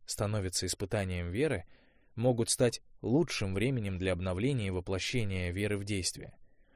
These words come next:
Футбольный тренер однажды сказал мне, что проигрыш для него столь же ценен, как и победа, потому что в такие моменты выявляются слабости и недостатки, над которыми нужно работать, если и команда хочет добиться успеха.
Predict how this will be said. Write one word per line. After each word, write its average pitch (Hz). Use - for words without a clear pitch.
Футбольный 165
тренер 170
однажды 143
сказал 147
мне, 92
что -
проигрыш 127
для 101
него 131
столь 127
же 101
ценен, 127
как 113
и 117
победа, 123
потому 110
что -
в -
такие 104
моменты 101
выявляются 92
слабости 123
и 95
недостатки, 120
над 101
которыми 101
нужно 95
работать, 107
если 98
и 95
команда 104
хочет 92
добиться 95
успеха. -